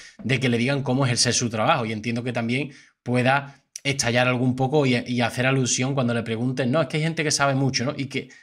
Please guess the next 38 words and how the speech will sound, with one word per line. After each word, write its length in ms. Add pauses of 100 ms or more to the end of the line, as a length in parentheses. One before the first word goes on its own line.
(120)
a 120
lo 80
mejor 160
haga 100
algún 240
comentario 460
así, 240
¿no? 260 (460)
En 160
fin, 160
mi 100
gente, 420
bastante 480
de 60
acuerdo 240
con 80
lo 100
que 80
dice 220
Frank. 300
No 100
sé 100
vosotros 380
si 80
pensáis 380
lo 100
mismo. 240
Nos 100
vemos 140
en 40
el 60
siguiente 300
vídeo 220
con 100
más 120
información. 640 (500)
Un 100
saludo. 500